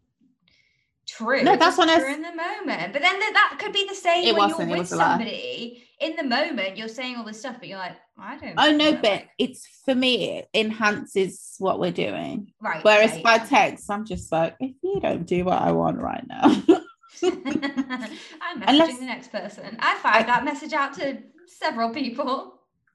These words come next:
Speaker 1: Have you ever
Speaker 2: I
Speaker 1: done
Speaker 2: don't
Speaker 1: that? Have you ever sent the same, or words, the sa-, the same kind of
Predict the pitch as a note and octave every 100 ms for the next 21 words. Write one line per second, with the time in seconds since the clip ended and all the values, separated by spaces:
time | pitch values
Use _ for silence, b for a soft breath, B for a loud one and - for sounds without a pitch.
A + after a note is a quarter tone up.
0 | b b b D4+ D#4 D4+ D4 E4 F4+ -
1 | - B3+ C#4 C#4 - - A#3 A3+ A#3 -
2 | A3 A3 A3 A3+ B B _ - A#3+ A3+
3 | A3 G#3 G#3 - A3+ A3+ G3+ B3+ C4+ A#3
4 | A3+ G#3+ G3